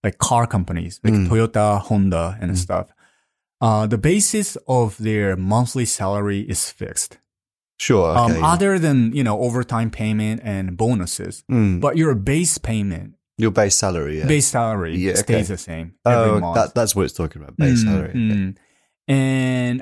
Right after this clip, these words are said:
Speaker 1: unless you become part of the management,
Speaker 2: Mm.
Speaker 1: uh, for people that, you know, work for those big companies,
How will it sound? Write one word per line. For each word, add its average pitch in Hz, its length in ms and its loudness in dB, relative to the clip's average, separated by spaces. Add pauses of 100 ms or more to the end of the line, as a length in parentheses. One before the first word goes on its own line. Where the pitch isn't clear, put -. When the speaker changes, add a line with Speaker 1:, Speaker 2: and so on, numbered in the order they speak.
(100)
Speaker 1:
unless 165 680 2
you 151 560 2
become 143 320 0
part 131 420 -2
of 143 120 0
the 101 80 -4
management, 107 720 0
Speaker 2:
Mm. 92 500 0
Speaker 1:
uh, 110 180 4
for 117 640 2 (160)
people 151 400 2
that, 107 240 0 (280)
you 127 100 4
know, 98 100 2
work 107 220 0
for 98 180 -2
those 98 240 0
big - 180 -6
companies, 90 560 -4